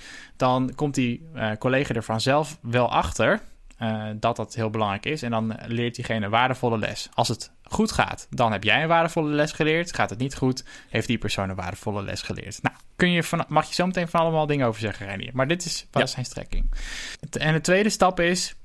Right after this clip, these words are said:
Speaker 1: dat je vooral, eh, bij zo'n situatie heel erg de focus moet leggen op, ehm,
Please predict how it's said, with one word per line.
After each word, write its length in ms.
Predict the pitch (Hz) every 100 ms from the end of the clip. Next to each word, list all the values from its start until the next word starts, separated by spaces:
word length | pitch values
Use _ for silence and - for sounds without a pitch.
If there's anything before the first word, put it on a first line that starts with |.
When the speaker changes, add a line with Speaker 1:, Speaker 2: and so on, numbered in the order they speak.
| -
Speaker 1:
dat 200 | - 147
je 260 | - 139 131 - - -
vooral, 600 | - - 151 208 180 151 - - -
eh, 200 | 135 120 123
bij 200 | 135 196
zo'n 140 | 170
situatie 640 | 156 135 127 151 - 147 - -
heel 420 | 139 175 233 -
erg 400 | 147 180 226 -
de 120 | 143
focus 440 | 131 - 170 185 -
moet 140 | 151
leggen 300 | 151 151 -
op, 340 | - 123 123 - -
ehm, 300 | 123 113